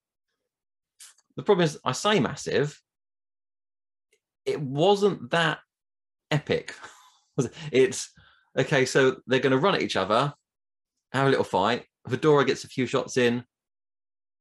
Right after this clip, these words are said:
Godzilla gets a few shots in. Then Godzilla shoots him with his beam,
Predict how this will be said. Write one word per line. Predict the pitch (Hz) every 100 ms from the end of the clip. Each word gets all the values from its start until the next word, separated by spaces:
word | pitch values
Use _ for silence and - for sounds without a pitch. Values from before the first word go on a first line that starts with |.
| _ _ _ 104
Godzilla | 85 113 104
gets | 98 -
a | 95
few | 104 90
shots | - - -
in. | 107 101 98 101 - _ _ _ _ _ _ _ _ _ _ _ _ _ _ _ _ _ _ -
Then | 98 107 98 95
Godzilla | 87 92 104 98 92 - _ _
shoots | - 151 - 143
him | 131 131 120 _ _ _ _ _
with | - 98
his | 95
beam, | 139 131 123 123